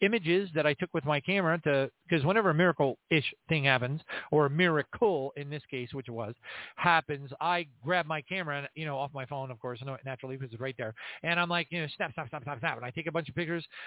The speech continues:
I import them into an email, and I send them to me at one note dot com uh, and then I put a, a subject line in, is what, what's the title of the miracle? And then I say, "at Supernatural," and it injects it immediately into my notebook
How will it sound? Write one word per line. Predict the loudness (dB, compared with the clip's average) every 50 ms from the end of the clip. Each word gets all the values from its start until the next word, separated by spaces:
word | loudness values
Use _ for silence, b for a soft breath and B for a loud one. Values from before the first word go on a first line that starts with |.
| B B
I | -6 -6
import | -6 -4 -2 0 0 0
them | 0
into | -2 -2 -2 -2 -2 -2
an | -2 -2
email, | -4 -2 -2 -2 -2 -2 B B B B B
and | 2 2
I | 2 2 4
send | 2 2 2
them | 2 -2 0 2
to | 2 2 2
me | 4 2 2 2 2 0 -2 2 4
at | 2 2 4
one | 4 2 2 4
note | 2 0 0 0 2
dot | 2 2 2 2 0
com | 0 2 4 4 2 0 -4 _ _ _ _ 2
uh, | 4 6 6 6 6 6 4 2 2
and | 0 0 2
then | 2 0
I | 2
put | 2 4 4
a, | 4 4 2 0
a | -6 0
subject | 0 0 0 0 -2 0
line | 2 2 2 2 2
in, | 0 0 -2
is | 2
what, | 2 2 2 2
what's | 2 0 0 0 0
the | -2 2
title | 4 4 4 6 4 4
of | 2
the | 2
miracle? | 2 2 4 4 4 4 4 2 2 B B B B B
And | -2 0 2
then | 4 4
I | 4 2 2
say, | 0 0 0 2 _
"at | 2 2 2 _ _
Supernatural," | -8 -6 -4 -4 -4 -2 -4 -4 -4 -4 -4 -2 -4
and | -4 -6 -6
it | -4 -6
injects | -6 -6 -2 -2 -2 -2 -2 -8
it | -12 -12 -10 -12 -10 -8
immediately | -6 -4 -4 -2 -2 -2 -4 -4 -4 -6 -6 -4 -4
into | -4 -2 -2 0
my | 0 0 2
notebook | 2 0 -2 -2 0 0 0 0